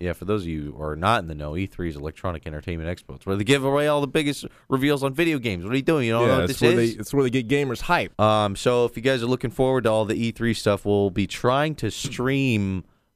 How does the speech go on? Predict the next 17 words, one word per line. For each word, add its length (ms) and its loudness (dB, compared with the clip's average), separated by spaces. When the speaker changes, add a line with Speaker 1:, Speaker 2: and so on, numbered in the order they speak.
Speaker 1:
uh, 280 4
what 200 2
we 120 0
can 440 0
of 320 0
it. 320 -8
I've 140 -6
reached 320 -4
out 280 2
to 120 -4
Speaker 2:
Oh, 180 4
Speaker 1:
Twitch 420 2
Speaker 2:
yeah. 80 -4
Speaker 1:
in 100 -4
terms 360 -2
of, 220 -2
"Hey, 500 0